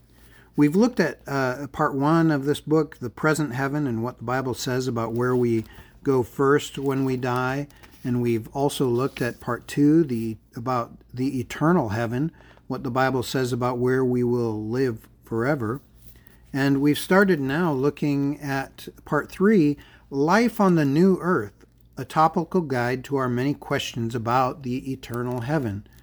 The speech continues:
Yesterday we looked at abilities, and today we turn our thoughts and attention to the topic of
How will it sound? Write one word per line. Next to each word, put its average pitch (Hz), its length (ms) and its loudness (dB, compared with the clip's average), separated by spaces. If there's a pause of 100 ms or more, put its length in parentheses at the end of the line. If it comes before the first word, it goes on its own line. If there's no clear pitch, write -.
(760)
Yesterday 123 460 0
we 120 160 2
looked 123 260 -4
at 123 240 -4
abilities, 135 840 0 (440)
and 127 160 -4
today 123 440 0
we 131 220 -2
turn 135 500 -6
our 127 320 -4
thoughts 131 600 -4
and 123 140 -4
attention 156 640 -2
to 160 500 2 (300)
the - 80 -10
topic 143 480 -4 (100)
of 135 380 -4